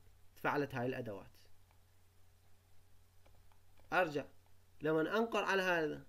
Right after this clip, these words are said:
الأمر يقول لي no selection. بس أسلك أي شكل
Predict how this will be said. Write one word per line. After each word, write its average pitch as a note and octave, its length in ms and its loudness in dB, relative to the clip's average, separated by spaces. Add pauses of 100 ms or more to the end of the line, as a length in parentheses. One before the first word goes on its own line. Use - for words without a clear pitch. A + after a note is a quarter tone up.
(120)
الأمر D3 440 0
يقول G#3 320 6
لي A3 100 6
no G#3 40 0
selection. D#3 320 0
بس A3 240 2
أسلك F#3 560 2
أي D3+ 520 2
شكل B2+ 380 -6